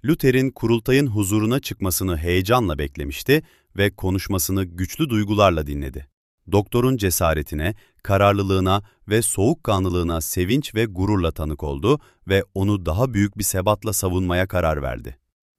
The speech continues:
Mücadeledeki tarafları karşılaştırdı ve papaların,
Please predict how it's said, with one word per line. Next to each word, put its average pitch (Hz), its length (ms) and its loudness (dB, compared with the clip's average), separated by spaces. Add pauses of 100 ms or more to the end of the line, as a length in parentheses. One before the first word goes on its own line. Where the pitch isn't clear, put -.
Mücadeledeki 127 760 2
tarafları 113 520 2
karşılaştırdı 82 920 -2 (300)
ve 107 140 4
papaların, 82 720 0